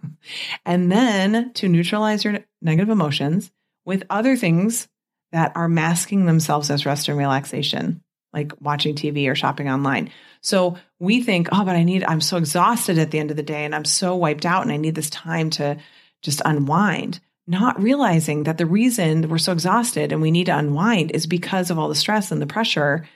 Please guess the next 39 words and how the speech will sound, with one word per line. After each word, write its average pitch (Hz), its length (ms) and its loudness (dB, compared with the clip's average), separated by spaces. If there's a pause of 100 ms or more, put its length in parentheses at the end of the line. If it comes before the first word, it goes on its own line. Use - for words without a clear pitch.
(160)
that 151 140 -4
we're 170 80 2
creating 226 360 2
for - 120 -2
ourselves 147 600 0 (420)
because 170 320 0
of 202 60 2
the 220 120 2
way 151 240 2
that 165 120 0
we 170 440 0
think 139 200 -6
about 160 260 -2
time 226 400 0
throughout 151 320 -6
the 180 80 -6
day. 254 420 0 (720)
Like, 220 180 -2
of - 120 -18
course, 339 200 0
at - 40 -2
the 196 120 4
end 220 140 4
of 175 40 4
the 165 120 2
day, 247 100 2
you're 180 100 0
gonna 160 160 0
feel 165 160 -2
physically 160 420 -2
tired, 214 480 -2 (260)
but 165 160 -8
the 185 80 2
mental 202 480 4
exhaustion 156 680 -2
is 160 200 0
the 156 120 0
optional 147 380 -2
part, - 300 -8